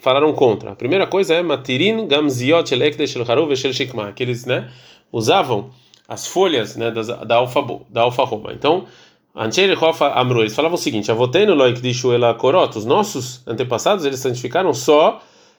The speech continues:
é, as madeiras. Ve'anu natir gamziot shel ekdesh shel haruv shel shikma, e as folhas não. Então agora a Gemara vai explicar o motivo que as pessoas de, de Jericó e de Rahamim que não gostaram.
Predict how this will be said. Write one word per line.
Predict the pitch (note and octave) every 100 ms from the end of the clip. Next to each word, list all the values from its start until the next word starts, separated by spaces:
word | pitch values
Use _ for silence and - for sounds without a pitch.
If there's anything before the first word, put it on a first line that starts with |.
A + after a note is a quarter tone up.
| _ -
é, | A#2 A2+ -
as | - G#2+ B2
madeiras. | A#2+ C3 D3 C4 B2+ B2 - _ _ _ -
Ve'anu | A#2+ B2+ B3 E3
natir | A#2+ B2+ F3 D#3
gamziot | D3+ C3 F3+ F#3+
shel | C#3+
ekdesh | A#2 G#2+ A#2 A#2 C3
shel | C3 A#2+
haruv | B2 G#2+ G2+
shel | A2+ B2
shikma, | D#3+ C4+ C#4
e | F#3+
as | C#3+
folhas | - E3+ A3
não. | A3 F3+ F3+ - - _ _ _
Então | - G#2+
agora | C3 D3+
a |
Gemara | D3+ D#3 A3 G3 G3+ - _ -
vai | A2+ C3+ D3 D3+ - _ -
explicar | B2 A#2+ - B2+ E3+
o | F3
motivo | D#3 C3 A#3 F3
que | D3
as | B2+
pessoas | D#3+ C#3+
de, | D3 C#3
de | G#2+ A2+
Jericó | A#2+ A#2 D#3 D#3+
e |
de | C#3+
Rahamim | C3 B2+ C#3 G#3 A3+
que | G#3 E3+
não | D#3+ D3+
gostaram. | D3 A#2 F#2 G#2+